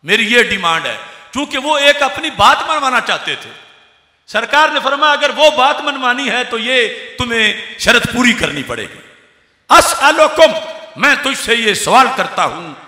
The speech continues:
کس چیز کا؟ "ان تشہدو اللہ الہ الا اللہ، کہ اللہ کے سوا کوئی معبود نہیں۔"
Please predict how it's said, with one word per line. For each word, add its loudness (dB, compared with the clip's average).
کس -4
چیز -8
کا؟ -2
"ان 4
تشہدو 2
اللہ 6
الہ 4
الا 6
اللہ، 2
کہ -14
اللہ 0
کے 0
سوا -2
کوئی -6
معبود -4
نہیں۔" -14